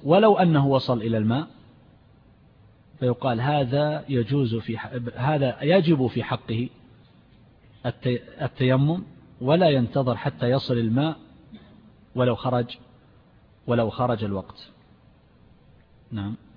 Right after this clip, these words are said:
ولو خرج الوقت. ومن المسائل أيضا التي تذكر في هذا، إذا كان الإنسان فيه قرحة أو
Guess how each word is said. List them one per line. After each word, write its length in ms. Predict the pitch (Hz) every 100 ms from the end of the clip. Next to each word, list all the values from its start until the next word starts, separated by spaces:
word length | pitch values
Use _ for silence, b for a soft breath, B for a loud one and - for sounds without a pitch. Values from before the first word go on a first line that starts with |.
| b b b b b b b b _ -
ولو 180 | 139
خرج 300 | 113 113 104
الوقت. 360 | 95 90 - -
ومن 220 | 190 202
المسائل 520 | 185 139 - 135 110
أيضا 260 | 107 127 113
التي 300 | 107 104 117
تذكر 340 | 110 127 -
في 180 | 104 113
هذا، 360 | 107 120 107 127 - - - _ _ _ _ _ _ _ _ _ _ _ _ _ _ _ _ _ _ _ _ _ _ _ _ _ _ _ _ _ _
إذا 120 | 143
كان 220 | 147 175 160
الإنسان 460 | 131 127 151 143
فيه 480 | 135 143 127 127 127 - - _ - - _ _
قرحة 460 | 135 120 127 113
أو 260 | 113 107 95